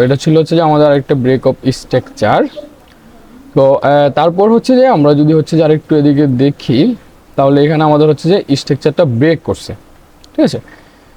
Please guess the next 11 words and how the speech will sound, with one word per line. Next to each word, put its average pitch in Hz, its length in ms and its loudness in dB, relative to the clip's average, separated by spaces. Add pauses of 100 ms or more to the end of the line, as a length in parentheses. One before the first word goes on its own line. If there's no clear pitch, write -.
(120)
তো - 40 -4 (100)
আমরা 143 220 2
এখানেও 143 320 0
একটু - 180 -2 (720)
ড্র 127 80 0 (160)
করে 147 220 2
নিলাম, 185 260 0
এটা 117 160 0
একটা - 140 -6 (120)
স্ট্রাকচার 180 400 -2 (1300)
ব্রেক 139 220 2